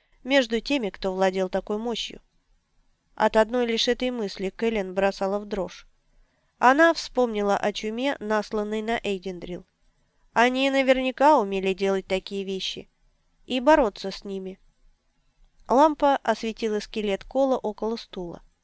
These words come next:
Перо и чернильница по-прежнему лежали на пыльном столе. Круглую комнату, почти в шестьдесят футов в поперечнике, венчал куполообразный потолок,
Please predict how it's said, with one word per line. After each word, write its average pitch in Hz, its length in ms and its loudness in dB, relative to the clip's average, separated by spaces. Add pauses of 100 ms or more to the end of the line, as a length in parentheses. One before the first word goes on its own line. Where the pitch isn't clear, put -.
(520)
Перо 226 320 4
и 220 160 -6
чернильница 226 720 -2
по-прежнему 233 640 0
лежали 208 420 0
на 202 160 -2
пыльном 202 380 -6
столе. 185 480 -6 (800)
Круглую 285 440 2
комнату, 226 540 0
почти 208 400 -2
в - 60 -6
шестьдесят 208 560 -2
футов 226 380 -6
в - 40 -20
поперечнике, 240 840 -2 (420)
венчал 285 560 4
куполообразный 226 880 2
потолок, 233 640 0